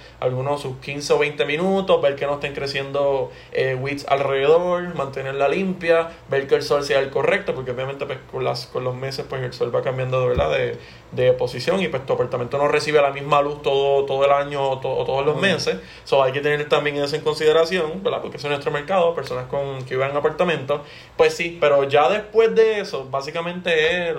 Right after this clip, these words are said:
Speaker 1: puedes estar una semana, obviamente tienes que echarle agua todos los días preferiblemente, o depende de la planta y las especificaciones, eh, cada dos días, eh, ¿verdad? Varía mucho, varía mucho.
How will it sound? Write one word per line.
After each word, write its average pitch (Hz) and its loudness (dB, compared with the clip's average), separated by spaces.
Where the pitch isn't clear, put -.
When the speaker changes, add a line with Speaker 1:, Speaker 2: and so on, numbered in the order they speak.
Speaker 1:
puedes 143 -4
estar 156 -2
una 165 -2
semana, 175 -4
obviamente 131 -6
tienes 127 -12
que 131 -14
echarle 123 -6
agua 131 -4
todos 127 -2
los 131 -2
días 131 -4
preferiblemente, 135 -4
o 139 0
depende 127 -4
de 135 -2
la 135 -2
planta 135 -8
y 131 -4
las 135 -4
especificaciones, 143 -4
eh, 135 0
cada 131 4
dos 143 0
días, 143 0
eh, 127 0
¿verdad? 143 0
Varía 170 2
mucho, 170 -2
varía 139 4
mucho. 151 -4